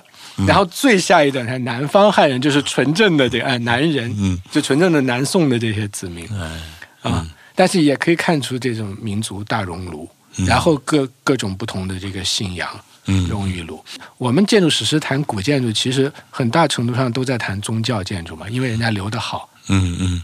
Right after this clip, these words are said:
Speaker 2: 民居最早的只到元代，那就基，基本上要下卷才能开始谈到这个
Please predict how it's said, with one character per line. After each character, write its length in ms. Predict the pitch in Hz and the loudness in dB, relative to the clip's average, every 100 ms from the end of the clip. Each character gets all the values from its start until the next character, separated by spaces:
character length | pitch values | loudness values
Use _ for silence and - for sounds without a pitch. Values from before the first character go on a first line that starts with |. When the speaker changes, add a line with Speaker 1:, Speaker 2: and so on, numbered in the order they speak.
| - | 0
Speaker 2:
民 260 | 131 147 | 2 4
居 140 | 170 196 | 4 2
最 220 | 220 175 | 4 4
早 200 | 139 113 | 4 2
的 120 | 131 | 0
只 120 | 117 | -2
到 160 | 113 123 | -4 -4
元 240 | 104 90 110 | -4 -6 -6
代， 260 | 147 110 | -4 -4
那 80 | 127 | -6
就 140 | 143 156 | -4 -4
基， 220 | - - - | -4 -16 -8
基 80 | - | 0
本 140 | 185 | 2
上 100 | 131 | 4
要 120 | 147 | 2
下 260 | 143 226 165 | 2 6 4
卷 220 | 147 135 | 6 2
才 140 | 113 113 | 0 -4
能 120 | 113 | -4
开 180 | 113 113 | -4 -6
始 120 | 107 | -6
谈 280 | 101 104 101 | -8 -8 -8
到 160 | 110 | -8
这 200 | 95 95 | -10 -10
个 120 | 98 | -12